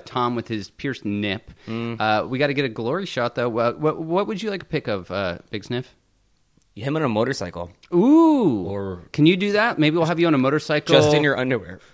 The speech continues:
Speaker 1: Or,
Speaker 3: I
Speaker 1: like,
Speaker 3: can't do that.
Speaker 1: if, if he's not on his motorcycle, maybe you could have you, like, leaning against, like, a bale of hay with, like, a piece of straw in your <laughs> mouth or something.
Speaker 3: Are we making a calendar?
Speaker 1: <laughs> Yes.
Speaker 3: All right.
Speaker 2: We, let's
Speaker 1: The
Speaker 2: do
Speaker 1: short
Speaker 2: it.
Speaker 1: and spooky calendar.
Speaker 2: <laughs>
Speaker 1: Let's, uh, let's get to work on this.
Speaker 3: I'm
Speaker 1: We'll try
Speaker 3: down.
Speaker 1: to have it out for two thousand twenty-two.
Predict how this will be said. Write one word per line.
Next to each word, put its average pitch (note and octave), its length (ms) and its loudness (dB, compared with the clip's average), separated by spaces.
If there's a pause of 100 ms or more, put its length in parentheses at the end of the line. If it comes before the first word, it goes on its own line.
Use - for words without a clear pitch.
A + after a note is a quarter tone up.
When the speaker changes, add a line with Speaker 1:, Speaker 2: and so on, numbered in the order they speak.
(120)
Speaker 1:
Or, D#3+ 180 4
Speaker 3:
I - 20 2
Speaker 1:
like, D#3 220 4
Speaker 3:
can't D2+ 220 -10
do D2 200 -16
that. D2+ 380 -12
Speaker 1:
if, - 160 0
if - 160 -8
he's D#3+ 120 0
not F3+ 180 2
on F#3+ 60 0
his D3+ 140 -2
motorcycle, C#3+ 420 -2
maybe B2 220 -2
you B2 80 -6
could C#3 100 -4
have B2 160 -2
you, A#2 220 -6
like, G2 240 -6
leaning A2+ 300 0
against, G#2+ 280 -4
like, G#2+ 160 -8
a G2+ 40 -8
bale G2+ 300 -6
of G#2 100 -8
hay G2 260 -6
with, G2 160 -10
like, F#2+ 100 -10
a F#2+ 60 -18
piece - 240 -10
of G#2 80 -10
straw F2+ 340 -4
in G#2+ 100 -2
your A2+ 200 -4
<laughs> - 40 -18
mouth B2 380 -2
or A#2+ 60 -4
something. C3 340 -6
Speaker 3:
Are C#3 60 0
we G#2 60 -2
making G#2+ 220 0
a G2 60 -2
calendar? A#2+ 560 -4 (140)
Speaker 1:
<laughs> E3+ 180 4
Yes. E3 600 -2 (140)
Speaker 3:
All F#2+ 80 -10
right. C3 320 -2 (140)
Speaker 2:
We, A#2+ 280 -4
let's - 200 0
Speaker 1:
The E3+ 120 6
Speaker 2:
do G#2+ 100 6
Speaker 1:
short F3 140 8
Speaker 2:
it. - 20 4
Speaker 1:
and F#3 100 0
spooky F3+ 300 -2
calendar. D#3+ 640 4
Speaker 2:
<laughs> - 20 -4
Speaker 1:
Let's, C3+ 300 -2
uh, D3+ 260 4
let's A#2 220 -6
get - 140 -10
to D#3+ 60 -2
work C#3 220 -2
on D3+ 120 2
this. E3 380 0
Speaker 3:
I'm F#2 240 -8
Speaker 1:
We'll G#2 180 0
try B2 80 -4
Speaker 3:
down. C3+ 100 0
Speaker 1:
to C3 80 0
have C3 160 -2
it C3+ 40 -2
out D3 180 4
for C#3 80 -8
two C3 200 -6
thousand B2 420 -6
twenty-two. B3+ 720 -4